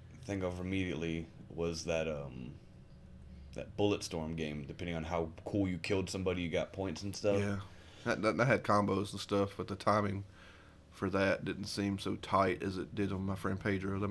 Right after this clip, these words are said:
Speaker 2: the friend
Speaker 1: Yeah.
Speaker 2: Pedro, I
Speaker 1: That's
Speaker 2: even, did Pedro have a clock, like, counting down on, on the screen?
Speaker 1: No.
Speaker 2: Is it
Speaker 1: It, it just gave you the time at the end, and then
Speaker 2: Yeah.
Speaker 1: you get the time trials after you beat
Speaker 2: I mean, I mean,
Speaker 1: the
Speaker 2: I mean
Speaker 1: set.
Speaker 2: between, like, was there ever, I don't know if there's ever a, some games will have a clock, but, like, a clock between kills, like, you have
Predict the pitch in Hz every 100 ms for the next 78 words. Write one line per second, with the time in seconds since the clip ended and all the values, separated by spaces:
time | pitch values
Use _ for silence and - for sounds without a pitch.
0 | - 107 87 - - 135 110 120 113 107
1 | 107 - - - 143 160 - 107 - 135
2 | 160 151 135 - - 120 117 - 113 107
3 | - - 120 101 107 101 117 123 123 123
4 | 120 - - - - 110 113 113 - -
5 | 95 110 120 127 131 139 - 139 123 98
6 | 82 85 - - - - - 95 98 101
7 | 107 113 107 117 107 95 104 101 87 82
8 | - 95 101 98 92 92 90 - - 92
9 | 95 98 82 - - 98 95 92 92 85
10 | 80 - - 90 82 73 78 69 92 87
11 | 80 - 123 123 110 127 113 98 - 110
12 | 101 101 95 - 107 113 110 104 95 131
13 | 135 120 110 104 98 - - - 156 135
14 | 117 113 98 - 113 104 95 - 98 104
15 | - 107 - - - 110 101 104 - 101
16 | 95 110 98 101 98 - 104 95